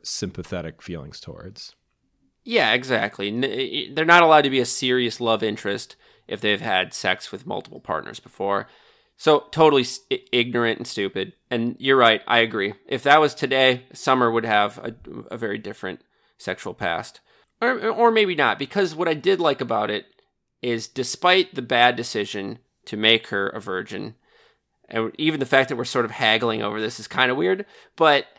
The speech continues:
Speaker 2: once they did it, they at least, Seth's reaction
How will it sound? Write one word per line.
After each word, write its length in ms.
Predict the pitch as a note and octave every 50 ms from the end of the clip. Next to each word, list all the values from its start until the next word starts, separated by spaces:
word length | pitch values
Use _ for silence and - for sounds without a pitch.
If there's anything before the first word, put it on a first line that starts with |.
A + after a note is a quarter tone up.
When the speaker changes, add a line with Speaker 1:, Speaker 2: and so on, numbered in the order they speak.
| _ _ _ _
Speaker 2:
once 300 | - - F3+ A#3 B3+ B3
they 120 | - G#3 E3
did 280 | C#3 A#2+ D3+ D3 C3+
it, 220 | A#2 A2 - - B2
they 240 | C#3 D3 D#3 D3
at 140 | C#3+ C3+ A2+
least, 480 | C#3 C#3+ F3+ G3+ G3 - - - - - _ _ _ _
Seth's 440 | - - - - F3+ F#3 - - -
reaction 800 | C#3+ C3+ B2 B2+ C3+ C#3 C#3+ - - - B2 G#2+ G#2 G#2+ G#2+